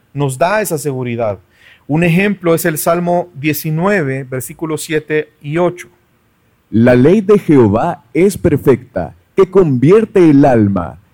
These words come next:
Speaker 2: El testimonio de Jehová es fiel, que hace sabio al sencillo. Los mandamientos de Jehová son rectos, que alegran el corazón. El precepto de Jehová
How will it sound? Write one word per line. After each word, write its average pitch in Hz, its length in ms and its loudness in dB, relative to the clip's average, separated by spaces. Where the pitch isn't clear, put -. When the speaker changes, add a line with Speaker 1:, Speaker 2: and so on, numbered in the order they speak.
Speaker 2:
El 185 140 0
testimonio 190 540 2
de 226 100 4
Jehová 147 680 2
es 202 320 0
fiel, 110 520 2
que 156 180 4
hace 165 360 2
sabio 180 540 2
al 147 200 4
sencillo. 107 840 0
Los 131 180 4
mandamientos 170 580 0
de 185 100 2
Jehová 135 440 2
son 185 400 -2
rectos, 104 680 -2
que 196 160 2
alegran 175 680 2
el 143 140 2
corazón. 117 760 0
El 185 160 2
precepto 202 580 0
de 202 120 4
Jehová 143 560 2